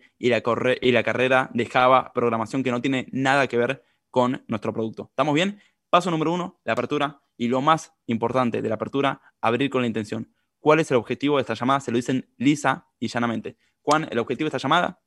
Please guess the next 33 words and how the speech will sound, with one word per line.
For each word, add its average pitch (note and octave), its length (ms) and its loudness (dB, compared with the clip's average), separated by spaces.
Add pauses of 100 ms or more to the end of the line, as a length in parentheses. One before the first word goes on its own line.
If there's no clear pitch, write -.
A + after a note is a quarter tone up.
es C3+ 140 -2
mostrarte, D3 560 -4 (240)
darte D#3 300 4
la C3+ 80 4
asesoría C3+ 360 -2
que C3+ 80 -2
te A#2 100 -2
prometí, B2+ 460 -4 (160)
ver B2+ 220 -2
cómo F3 220 -2
te C3+ 80 -2
puedo B2+ 180 -2
ayudar C3+ 320 0 (160)
y A#2+ 80 -4
si C3+ 140 -6
realmente F3+ 480 2
podemos D3+ 260 -2
trabajar C#3+ 300 2
juntos C#3 480 -4
en A2+ 80 -6
el A2+ 80 -2
largo C3+ 240 0
plazo B2+ 340 -2
y - 80 -6
lo A2+ 80 -2
que A#2 80 -6
tengo B2 220 -2
te A#2 100 -8
sirve, G3 320 -4 (220)
que A#2 100 -4
te A#2+ 80 -2
pueda D3+ 120 2
sumar C#3+ 340 -2